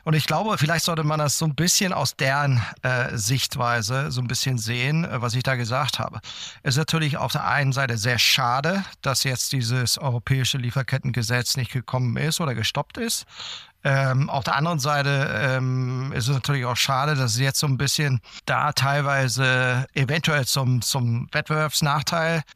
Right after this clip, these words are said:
gerät, äh, wenn man jetzt das deutsche Lieferkettengesetz sich anschaut für, für Unternehmen, die in, in Deutschland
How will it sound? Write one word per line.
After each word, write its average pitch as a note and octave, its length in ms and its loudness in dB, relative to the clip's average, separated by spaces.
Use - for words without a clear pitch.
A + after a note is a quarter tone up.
gerät, D3+ 520 0
äh, C#3 280 -2
wenn C3+ 120 0
man C3+ 100 0
jetzt C3+ 240 0
das B2 160 0
deutsche C#3+ 300 0
Lieferkettengesetz C3 840 0
sich B2+ 220 0
anschaut B2 680 0
für, C3 380 0
für D3+ 100 -4
Unternehmen, C#3 600 2
die C3 260 0
in, B2 220 -2
in B2+ 180 -4
Deutschland A#2 540 0